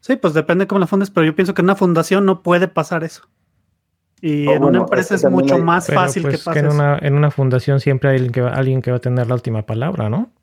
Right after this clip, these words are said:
Speaker 2: Bien,
Speaker 1: No.
Speaker 2: sí, el Y Combinator está apoyando mucho el, el tema este en el cual dices, "Vamos a distribuir el poder",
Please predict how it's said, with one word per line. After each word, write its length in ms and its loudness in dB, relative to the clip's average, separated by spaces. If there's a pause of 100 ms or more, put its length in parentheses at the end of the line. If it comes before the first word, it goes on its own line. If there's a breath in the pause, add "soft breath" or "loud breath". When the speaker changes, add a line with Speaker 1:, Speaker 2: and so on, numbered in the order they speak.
(340)
Speaker 2:
Bien, 220 0
Speaker 1:
No. 200 -2
Speaker 2:
sí, 160 0
el 120 0 (100)
Y 60 0
Combinator 580 0
está 160 -2
apoyando 480 2
mucho 480 0
el, 300 -4
el 160 -6
tema 400 -2
este 200 -6
en 120 -2
el 100 -8
cual 400 0
dices, 520 -2
"Vamos 380 0
a 60 0
distribuir 460 0
el 120 0
poder", 260 0